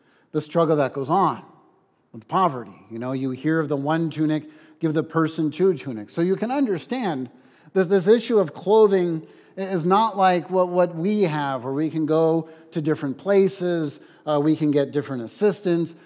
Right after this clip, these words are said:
we can get hand-me-downs. There's options we have. But in this culture,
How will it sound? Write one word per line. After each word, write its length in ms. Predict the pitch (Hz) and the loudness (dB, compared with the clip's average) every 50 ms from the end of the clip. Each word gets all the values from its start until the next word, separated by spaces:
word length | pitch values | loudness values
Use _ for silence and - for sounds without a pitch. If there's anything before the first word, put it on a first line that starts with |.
| _ _ | _ _
we 100 | - 147 | -10 -6
can 140 | 127 147 143 | -4 -2 -2
get 180 | 127 131 117 101 | -2 -4 -4 -4
hand-me-downs. 1000 | 101 151 185 190 190 196 196 185 170 175 175 170 170 170 170 170 170 151 - - _ _ _ _ - | -2 0 0 2 2 2 0 0 0 0 0 0 0 0 -2 -2 -6 -8 -10 -16 _ _ _ _ -2
There's 200 | 175 170 151 165 | -2 0 2 2
options 640 | 165 196 214 208 - - - 165 147 139 120 110 | 4 4 4 2 0 -4 -2 -2 -2 -2 -2 -4
we 180 | 117 131 123 107 | -8 -8 -6 -6
have. 280 | 110 113 104 95 87 - _ _ _ _ _ _ _ _ _ _ _ _ _ _ _ _ _ _ _ _ _ _ _ | -8 -10 -10 -12 -16 -20 _ _ _ _ _ _ _ _ _ _ _ _ _ _ _ _ _ _ _ _ _ _ _
But 120 | - 170 175 | 0 2 4
in 100 | 180 196 | 4 4
this 180 | 240 262 - | 2 0 -2
culture, 640 | - - - 285 359 349 302 - - 123 90 - | -6 -6 -4 -4 -4 -4 -6 -10 -16 -16 -16 -18